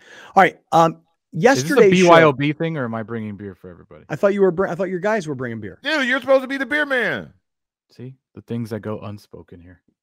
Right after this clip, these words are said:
Speaker 1: I thought you said the
Speaker 3: No,
Speaker 1: other
Speaker 3: no,
Speaker 1: day.
Speaker 3: no, no, no, no.
Speaker 1: The other day,
Speaker 3: You,
Speaker 1: you're like,
Speaker 3: we
Speaker 1: "Should I
Speaker 3: talked
Speaker 1: be
Speaker 3: about
Speaker 1: bringing my
Speaker 3: that.
Speaker 1: friends?" I, he goes, "If you," you said, "If I don't bring my friends, they don't bring the beer." That's what you said.
Speaker 3: Last week, this was a thing.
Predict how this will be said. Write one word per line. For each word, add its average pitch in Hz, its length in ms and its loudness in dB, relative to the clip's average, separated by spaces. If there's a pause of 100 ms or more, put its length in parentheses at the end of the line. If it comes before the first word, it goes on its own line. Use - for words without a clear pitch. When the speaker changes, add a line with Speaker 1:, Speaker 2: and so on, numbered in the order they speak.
Speaker 1:
I 160 100 -10
thought 254 120 -2
you 196 60 8
said 170 520 8
the 180 60 2
Speaker 3:
No, 175 120 6
Speaker 1:
other 165 80 2
Speaker 3:
no, - 0 -
Speaker 1:
day. 165 60 2
Speaker 3:
no, 156 140 2
no, 147 240 0
no, 135 200 -2
no. 110 420 -8
Speaker 1:
The 226 60 -2
other 285 140 0
day, 339 120 0
Speaker 3:
You, 349 80 2
Speaker 1:
you're 190 80 2
like, 170 140 2
Speaker 3:
we 285 60 -6
Speaker 1:
"Should 208 120 0
I 214 120 2
Speaker 3:
talked 190 100 -2
Speaker 1:
be 208 60 -2
Speaker 3:
about 196 120 -2
Speaker 1:
bringing 214 140 -2
my 214 140 0
Speaker 3:
that. - 80 -10
Speaker 1:
friends?" 285 280 -2
I, 165 80 -2
he 160 120 -8
goes, 156 180 0
"If 147 120 -8
you," 180 180 -6
you 185 120 -8
said, 185 180 -2
"If 185 80 -6
I 190 80 0
don't 202 100 -4
bring 208 140 -4
my 208 80 -2
friends, 269 260 -4
they 151 100 2
don't 165 160 -2
bring 180 160 -2
the 185 80 -6
beer." 269 200 -4
That's 143 200 -6
what 147 80 -16
you 185 80 -12
said. 262 200 -8
Speaker 3:
Last 214 340 -2
week, 220 340 -8
this 151 180 -14
was 117 140 -18
a 120 60 -16
thing. 87 340 -14